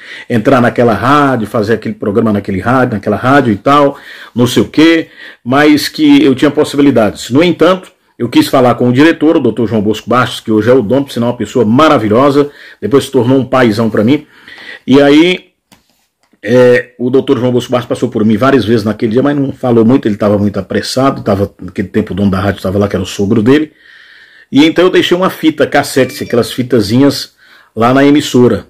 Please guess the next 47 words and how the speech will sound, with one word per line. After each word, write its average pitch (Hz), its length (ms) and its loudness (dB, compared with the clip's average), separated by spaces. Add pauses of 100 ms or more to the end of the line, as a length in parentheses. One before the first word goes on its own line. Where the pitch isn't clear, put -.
tá? 127 320 -6 (480)
Deixei 113 320 2
pra 156 140 -2
que - 140 -8
fosse 156 320 -2
ouvida 135 540 2
a 135 120 -6
fita 131 400 -4
por 160 240 2
ele. 120 320 0 (380)
Como 120 160 -2
ele 117 100 2
não 117 120 -2
pôde 113 200 -6
falar, 139 220 0
deixa 139 260 0
a - 20 -4
fita - 260 -4
aí 127 40 2
que 131 80 -4
depois 127 300 0
eu 135 80 6
escuto. - 580 -8 (380)
E 113 100 2
aí, 156 160 4
meu 151 160 4
amigo, 131 320 2 (100)
passaram-se 123 580 -6
dias, 147 300 -4
passaram-se 113 520 -4
dias 123 260 0
e 135 80 2
nada. 101 380 -4 (640)
E 110 80 0
nada 123 340 2
de 120 60 -4
eu 110 60 -2
ser 113 140 -6
chamado, 131 440 -2
eu 123 80 4
ouvindo 113 320 0
a 107 40 0
rádio, 113 280 -2
sonhando 123 500 0
em 110 60 2
ser 110 180 -2
locutor. 127 500 0